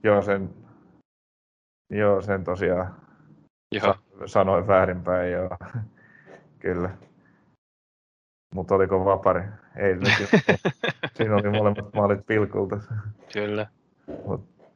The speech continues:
Speaker 1: mut joo, siinä nää. Sen jälkeen sitten kolme tasapelipinnaa näiltä, näiltä sarjan kolmen kärjeltä.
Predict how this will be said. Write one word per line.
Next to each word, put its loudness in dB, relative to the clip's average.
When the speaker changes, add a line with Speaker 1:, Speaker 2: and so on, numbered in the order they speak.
Speaker 1:
mut 0
joo, 6
siinä 0
nää. 2
Sen 4
jälkeen 6
sitten -4
kolme 6
tasapelipinnaa 2
näiltä, 0
näiltä 0
sarjan 2
kolmen 2
kärjeltä. 2